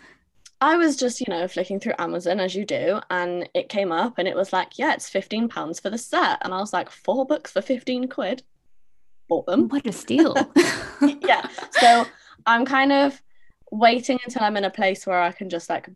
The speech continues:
Speaker 1: binge the whole series. I also really need to finish reading, um,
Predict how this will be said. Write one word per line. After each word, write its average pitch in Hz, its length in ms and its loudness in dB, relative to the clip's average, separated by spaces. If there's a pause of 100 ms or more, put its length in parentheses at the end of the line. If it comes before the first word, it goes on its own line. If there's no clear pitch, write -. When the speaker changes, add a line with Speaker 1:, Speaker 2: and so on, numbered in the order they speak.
Speaker 1:
binge 180 280 0
the 180 100 -4
whole 190 180 -2
series. 190 600 -2
I 185 80 2
also 240 420 0
really 214 280 -2
need 190 240 -4
to 180 320 -2
finish 185 320 -6
reading, 170 480 -4 (560)
um, 170 180 -2